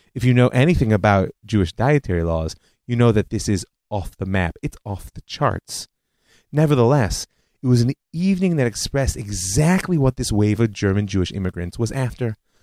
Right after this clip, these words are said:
a celebration of academic achievement, which was universally recognized,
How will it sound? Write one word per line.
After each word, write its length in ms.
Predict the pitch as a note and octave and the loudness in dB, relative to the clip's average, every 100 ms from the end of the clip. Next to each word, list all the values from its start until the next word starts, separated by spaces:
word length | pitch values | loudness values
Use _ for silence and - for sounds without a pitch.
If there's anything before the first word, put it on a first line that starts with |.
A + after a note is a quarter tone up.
| _ _ | _ _
a 80 | A2 | -6
celebration 800 | - G#2+ F#2+ G#2+ C#3 D#3 E3+ C3 | -2 -2 -2 0 0 2 0 -2
of 120 | G2+ | -4
academic 600 | G#2+ G#2 F#2+ G2+ A2 C3 | -4 -6 -6 -2 -2 -2
achievement, 500 | C3+ - F#2 D#2+ C#2+ _ _ _ _ | -8 -8 -8 -8 -10 _ _ _ _
which 140 | G#2 | -4
was 160 | G#2 F2 | -4 -2
universally 840 | G#2+ A#2 G2+ F#2 A#2+ D3+ - G#2+ | 0 2 0 0 0 0 -2 -2
recognized, 720 | F2 D#2 E2 - D#2 D#2 - | -2 -4 -8 -12 -12 -10 -12